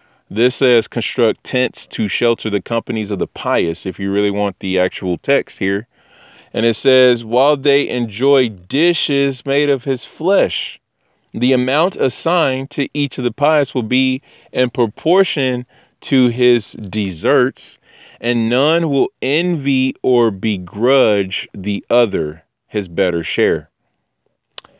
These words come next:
And then it says, "What is left of the Leviathan skin will be stretched out over Yerushalayim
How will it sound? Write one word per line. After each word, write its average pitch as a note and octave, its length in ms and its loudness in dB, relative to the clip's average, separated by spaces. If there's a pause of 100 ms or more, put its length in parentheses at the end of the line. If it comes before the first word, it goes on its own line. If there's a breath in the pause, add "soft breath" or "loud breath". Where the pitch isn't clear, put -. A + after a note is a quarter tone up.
(680 soft breath)
And B2 360 2
then B2+ 100 2
it B2+ 60 2
says, B2+ 480 4
"What B2+ 360 0
is A2+ 200 -2
left D3+ 400 0
of C3 80 -4
the B2+ 80 0
Leviathan G2+ 560 -2
skin G2 420 -4
will A#2+ 120 0
be C#3 120 0
stretched - 560 0
out D#3 220 4
over C#3 200 2
Yerushalayim A#2+ 880 -2